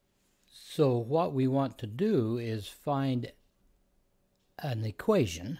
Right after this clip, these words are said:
a function. Y is a function of x. Y is equal to a times b to the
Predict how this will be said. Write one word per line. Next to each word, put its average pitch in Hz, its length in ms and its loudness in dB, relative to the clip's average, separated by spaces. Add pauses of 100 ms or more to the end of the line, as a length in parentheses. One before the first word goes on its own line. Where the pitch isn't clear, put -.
(140)
a 104 80 -10
function. 123 680 -6 (400)
Y 107 320 -8
is 117 220 -6
a 101 40 -8
function 123 460 -4
of 135 100 -4
x. 101 500 -10 (520)
Y 120 280 -2
is 117 220 0
equal 123 340 -2
to - 200 -8 (140)
a 143 420 0 (100)
times 131 720 -4
b 151 600 0
to 143 120 -6
the 131 220 -2